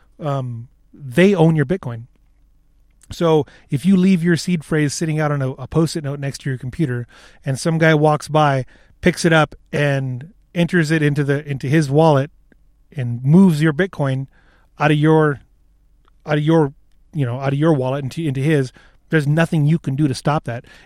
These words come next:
It's done. He is now in the, the owner of the Bitcoin. You are not. So <clears throat> when you buy Bitcoin and you,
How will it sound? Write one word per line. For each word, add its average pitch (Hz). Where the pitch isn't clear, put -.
It's 156
done. 123
He 220
is 165
now 156
in 156
the, 156
the 165
owner 147
of 123
the 123
Bitcoin. 117
You 139
are 127
not. 127
So 135
<clears throat> -
when 175
you 208
buy 175
Bitcoin 147
and 151
you, 147